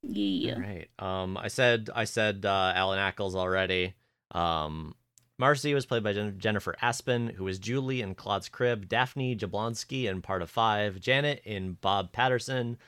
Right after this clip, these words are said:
Speaker 2: Trina Hamilton in Rodney, Sharon Peacham in G C B, uh, Jeannie Keane in Sharp Objects, Cindy the Realtor in Mister Woodcock, and Kendra Giardi in Glee.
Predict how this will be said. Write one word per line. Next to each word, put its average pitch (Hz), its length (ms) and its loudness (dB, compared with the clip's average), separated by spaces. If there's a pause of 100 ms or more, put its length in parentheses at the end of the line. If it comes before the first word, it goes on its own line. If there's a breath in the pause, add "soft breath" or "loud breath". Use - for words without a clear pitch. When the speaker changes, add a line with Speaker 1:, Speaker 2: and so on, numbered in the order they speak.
(160 soft breath)
Speaker 2:
Trina 180 240 2
Hamilton 143 420 2
in 107 100 0
Rodney, 120 560 0
Sharon 98 320 -4
Peacham 143 440 -4
in 92 200 -4
G 95 140 -6
C 98 160 -8
B, 117 380 -4 (280)
uh, 85 300 0
Jeannie 110 320 0
Keane 135 520 2
in 92 220 -6
Sharp 101 280 -2
Objects, 98 580 -2
Cindy 170 280 2
the 147 100 2
Realtor 156 360 2
in 120 80 2
Mister 101 200 -4
Woodcock, 113 560 0
and 87 260 -8
Kendra 123 400 2
Giardi 104 400 2
in 82 160 -8
Glee. 85 380 -10